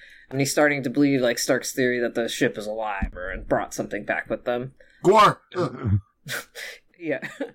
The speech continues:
Speaker 1: He ends up confiding in D J and tells him, like, the man he was seeing was, like, a dude he had to leave behind in, like, a previous mission.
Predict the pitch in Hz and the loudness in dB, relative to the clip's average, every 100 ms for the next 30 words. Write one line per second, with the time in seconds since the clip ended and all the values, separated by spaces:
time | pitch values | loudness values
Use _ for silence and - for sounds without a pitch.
0 | _ - - - - 202 202 220 220 185 | _ -18 -16 -6 4 4 6 2 2 4
1 | 175 180 180 151 151 156 156 147 143 151 | 6 6 0 0 0 4 4 6 4 4
2 | 143 139 139 123 - - 151 147 139 143 | 4 4 4 2 0 -2 4 6 4 4
3 | 135 151 135 131 127 135 127 120 - 139 | 2 4 2 4 2 2 0 -4 0 2
4 | 127 117 120 117 120 123 120 123 117 113 | 2 2 0 0 -2 0 0 0 -2 -4
5 | 110 95 117 110 110 120 110 107 104 117 | -8 -8 -8 -8 -4 -4 -4 -6 -8 -6
6 | 110 107 107 | -6 -6 -8